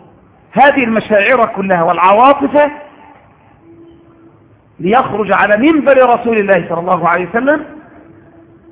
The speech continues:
وهذه أول مرة هو صلى مكان النبي، لكن يصعد مكان النبي صلى الله عليه وسلم ليقرر منهج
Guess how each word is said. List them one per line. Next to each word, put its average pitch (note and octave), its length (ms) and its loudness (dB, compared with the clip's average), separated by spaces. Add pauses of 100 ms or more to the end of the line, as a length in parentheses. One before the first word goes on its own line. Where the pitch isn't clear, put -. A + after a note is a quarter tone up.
(640)
وهذه F3 260 0
أول C4+ 440 2
مرة - 460 0 (140)
هو A#3 140 0
صلى C4+ 380 0
مكان G3+ 300 -2
النبي، F#3 300 -4 (960)
لكن G#3+ 280 -2
يصعد C4+ 440 0
مكان G#3 320 -2
النبي A3 240 -4
صلى F#3 120 -10
الله G3 120 -8
عليه C4+ 80 -6
وسلم F4+ 120 -10 (1120)
ليقرر G3 680 0
منهج F#3 580 -4